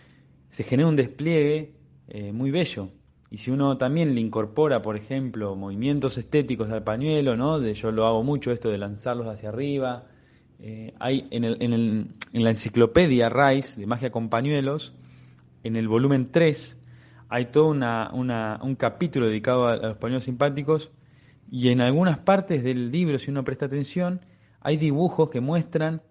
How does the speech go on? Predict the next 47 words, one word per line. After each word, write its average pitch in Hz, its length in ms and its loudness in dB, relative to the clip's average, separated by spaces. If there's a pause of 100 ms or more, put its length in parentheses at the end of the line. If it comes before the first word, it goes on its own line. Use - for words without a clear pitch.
(520)
eh, 113 460 -4 (1000)
este, 113 720 -4
movimientos 123 640 0
con 117 180 -6
estos 110 180 -10
pañuelos, 104 340 -6
¿no? 135 180 -4
Cómo 131 200 -2
lanzarlos 120 480 -4
en 113 80 -8
el 117 120 -4
aire 139 200 0
y 113 40 -6
que 110 80 -8
pasen 117 260 -10
por 110 100 -8
arriba 113 220 -8
de 110 80 -6
tu 107 100 -14
cabeza 113 320 -6
y 110 40 -12
caigan 113 320 -4
a 104 60 -4
la, 107 240 -4
de, 104 300 -8
que 107 140 -12
pasen 113 220 -8
de 113 40 -6
una 107 100 -6
mano 107 160 -4
a 104 40 -4
la 107 140 0
otra. 131 560 -4 (680)
Eh, 101 160 -8
yo 120 160 -2
lo 156 60 4
utilizo 131 340 -4
mucho. 107 280 -2
Es 104 40 -2
más, 120 280 0
en 107 200 -4
algún 117 200 -4
momento 139 280 -2
incorporo 135 480 0
algunos, 123 640 0
eh, 98 460 -6
movimientos, 127 640 -4